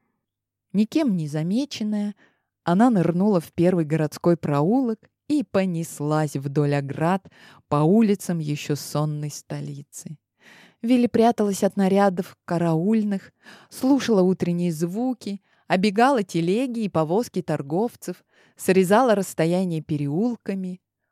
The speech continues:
У дома с зеленой дверью оказалась рано, поэтому села, прислонившись к воротам, и приготовилась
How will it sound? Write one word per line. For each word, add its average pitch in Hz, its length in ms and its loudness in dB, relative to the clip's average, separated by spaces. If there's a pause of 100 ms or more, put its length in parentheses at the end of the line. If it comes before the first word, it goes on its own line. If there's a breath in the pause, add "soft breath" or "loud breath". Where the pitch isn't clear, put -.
(160)
У 160 140 0
дома 175 400 2
с 147 40 -6
зеленой 147 500 -6
дверью 208 600 -4 (220)
оказалась 160 760 -2 (280)
рано, 151 640 -6 (600 soft breath)
поэтому 185 480 0
села, 320 560 2 (280)
прислонившись 247 760 -4
к - 80 -12
воротам, 214 680 0 (200)
и 269 240 -4 (160)
приготовилась 165 880 -4